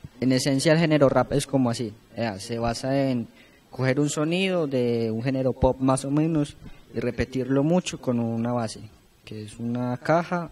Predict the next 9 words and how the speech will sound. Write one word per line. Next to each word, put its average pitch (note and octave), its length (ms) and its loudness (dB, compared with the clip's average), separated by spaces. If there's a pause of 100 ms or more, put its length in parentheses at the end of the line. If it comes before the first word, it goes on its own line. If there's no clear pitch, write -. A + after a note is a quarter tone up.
(160)
un G#2+ 200 -10
bombo D3+ 380 0
y C3+ 60 -2
un A#2 180 -2
snare, A2+ 280 -10 (420)
eh, C#3 320 2
y B2 80 2
un A#2 340 -2
hi-hat. A2+ 380 -8